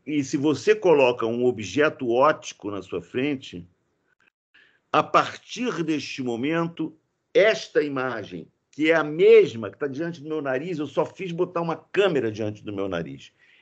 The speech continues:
Esta imagem, que é igual à que eu tô vendo, é uma imagem de ficção. É assim que eu vejo. Pra você ver o tamanho da responsabilidade, quer dizer, você botou uma,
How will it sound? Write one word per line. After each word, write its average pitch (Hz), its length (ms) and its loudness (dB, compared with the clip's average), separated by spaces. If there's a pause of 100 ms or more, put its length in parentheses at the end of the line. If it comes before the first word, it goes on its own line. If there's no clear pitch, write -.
(120)
Esta 180 420 4
imagem, 127 400 0
que 123 120 -4
é 131 60 4
igual 151 580 4
à 156 60 2
que 160 120 -12
eu 143 80 -4
tô 127 180 -6
vendo, 165 480 -4 (300)
é 151 240 6
uma 139 240 0
imagem 123 540 -2
de 113 80 -10
ficção. - 500 -18 (1500)
É 110 100 -2
assim 110 260 -6
que 131 100 -10
eu 117 60 -2
vejo. 76 400 -14 (400)
Pra 117 120 2
você 143 240 2
ver 135 120 0
o 175 80 2
tamanho 170 400 2
da 165 100 0
responsabilidade, 131 880 -2
quer 117 60 -16
dizer, 107 160 -8
você 117 260 -8
botou 160 560 4
uma, 185 260 0